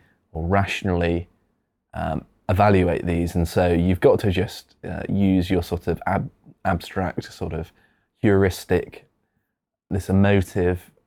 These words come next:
feeling of which one you prefer. And that's your unconscious mind weighing up all of these factors, adding them all together and s-, and saying this option is actually more important than this option.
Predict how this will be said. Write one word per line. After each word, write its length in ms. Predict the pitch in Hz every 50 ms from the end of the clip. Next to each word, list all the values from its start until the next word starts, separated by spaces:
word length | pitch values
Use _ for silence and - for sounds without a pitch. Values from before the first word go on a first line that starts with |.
| _ -
feeling 600 | - - _ - 143 139 131 117 104 95 92 92 -
of 300 | 90 92 90 85 82 98
which 260 | 104 - - - -
one 240 | 104 98 92 95 95
you 200 | 92 95 95 92
prefer. 580 | 87 - 90 87 - - 98 85 78 - 87 87 - _ _
And 160 | 85 85 90
that's 420 | 95 - - - - - - - _ _ _ _ _ _ _ _ _
your 160 | 101 95 87
unconscious 440 | 85 87 - 107 87 - - - -
mind 300 | 92 87 85 82 85 82
weighing 300 | 92 98 98 95 87 90
up 200 | 87 87 - 95
all 120 | 87 85 82
of 80 | 76
these 160 | - 78 -
factors, 580 | - - 80 - - - - 78 76 80 - - _ _ _ _ _ _ -
adding 240 | 104 107 104 98 92
them 120 | 92 87
all 120 | 85 82 -
together 540 | - - 82 82 82 80 80 76 80 87 - _ _ _ _ _ _ _ _ -
and 80 | 73
s-, 160 | 80 90 - - _ _ - -
and 340 | - 90 85 85 78 50 -
saying 380 | - - 85 85 82 80 85 90
this 200 | 98 104 98 -
option 440 | 98 - - - - - 85 82 78
is 140 | 82 85 85
actually 300 | 82 - - - - 85
more 120 | 85 82 82
important 300 | 82 - - - - 82 -
than 100 | - 87
this 200 | 90 87 - -
option. 520 | - - - - - - - - - 87